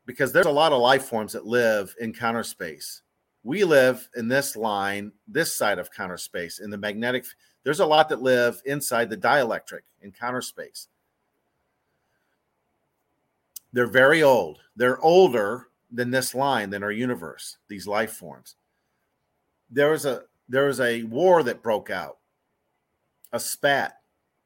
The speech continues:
a very ancient war that's older than any of us and older than our universe. These life forms and what they are, they're not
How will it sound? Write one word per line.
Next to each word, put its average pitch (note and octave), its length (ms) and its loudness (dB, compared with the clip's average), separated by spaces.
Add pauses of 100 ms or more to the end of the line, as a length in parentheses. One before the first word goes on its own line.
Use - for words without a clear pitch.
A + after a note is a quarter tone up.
(280)
a A2 60 -14
very C#3 400 0
ancient C#3 380 -6
war F2+ 420 -8
that's A2+ 220 -8
older D#3+ 320 0
than B2+ 180 -2
any D3+ 220 -2
of C3 100 -4
us C#3 240 2
and G#2 80 -8
older B2+ 320 -2
than A#2+ 180 -4
our A2 100 -2
universe. G#2 680 -10 (1000)
These A3 200 -2
life F#3 260 4
forms A#2 760 -2 (100)
and B2 160 -6
what D#3+ 160 2
they D3 160 2
are, C3+ 240 4
they're B2 140 2
not D#3 420 6